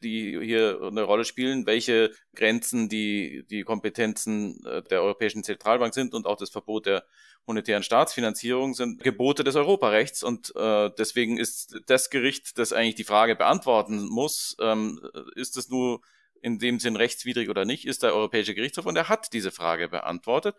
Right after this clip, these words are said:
auf eine Vorlage des Bundesverfassungsgerichts hin.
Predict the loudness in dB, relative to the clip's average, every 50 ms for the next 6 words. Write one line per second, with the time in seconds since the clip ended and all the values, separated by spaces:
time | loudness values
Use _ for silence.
0 | -10 -20 -20 _ _ 0 2 2 2 2 2 0 0 -2 -2 0 0 0 2 2
1 | 2 2 2 0 -2 -6 -8 -12 -12 -14 -12 -8 -2 0 0 0 0 -4 -6 -6
2 | -6 -6 -6 -4 -4 -2 -2 -2 -4 _